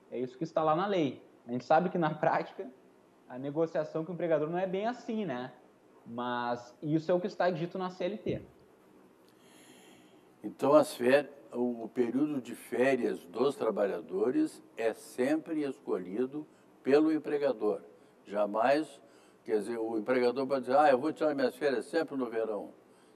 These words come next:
Speaker 2: Não, ele pode tirar no inverno também. Quem decide é o empregador.
Speaker 1: Sim. Quem define,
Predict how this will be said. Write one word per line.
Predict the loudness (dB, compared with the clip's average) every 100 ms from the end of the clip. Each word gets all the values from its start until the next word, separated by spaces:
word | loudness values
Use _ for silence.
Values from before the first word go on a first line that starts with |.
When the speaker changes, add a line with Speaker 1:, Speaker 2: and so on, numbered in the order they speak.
| -16
Speaker 2:
Não, | -4 -2 -2
ele | -8
pode | -6 -6 -6
tirar | -8 -2 -2
no | 0
inverno | -4 2 2 2
também. | -4 -4 -2 -4 -8 -20 -20 _ _ _ _ _ _
Quem | -10 -8
decide | -6 -6 -8 -4
é | -2
o |
empregador. | -2 -2 -4 -4 -2 0
Speaker 1:
Sim. | 0 -2 -10 -20 -20 _ _ -20 _ _ _ -20 _ -20 _
Quem | -4 0 2
define, | 2 0 0 2 4 2 0 -8